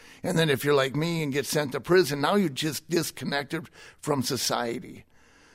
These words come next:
So the more good connections you can make, the better your chances of staying sober are.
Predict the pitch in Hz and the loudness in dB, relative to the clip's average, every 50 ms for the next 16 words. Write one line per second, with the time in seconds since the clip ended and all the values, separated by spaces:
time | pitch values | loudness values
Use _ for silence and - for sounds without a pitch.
0 | _ _ _ _ _ _ _ _ _ - - - - 156 135 123 110 143 127 131 | _ _ _ _ _ _ _ _ _ -10 -6 -2 2 2 2 4 4 2 4 6
1 | 143 165 175 165 147 117 - - - 180 185 180 - - 175 165 165 156 151 127 | 6 8 6 6 4 0 -6 2 4 6 6 4 2 -2 -2 0 2 2 0 0
2 | - - 151 143 131 113 127 156 156 135 - 156 143 220 - 127 117 120 - - | -2 -4 -2 -2 -4 -4 -2 -4 -4 -2 -2 -2 -2 0 -2 -2 -4 -6 -8 -10
3 | - - _ - - _ - 165 151 135 131 131 147 139 139 147 147 135 131 139 | -14 -20 _ -20 -20 _ -4 -4 -2 -2 0 2 2 2 4 2 0 0 0 -2
4 | 131 123 - _ - 139 139 - 135 123 - 135 - 123 131 123 - - - - | -2 -2 -2 _ -4 -4 -4 -4 -4 -6 -6 -8 -6 -6 -4 -4 -4 -6 -6 -6
5 | 170 123 123 120 - - - 127 123 - - 127 120 127 123 131 - | -4 -4 -4 -4 -4 -4 -4 -4 -4 -4 -4 -2 -2 -2 -4 -4 -8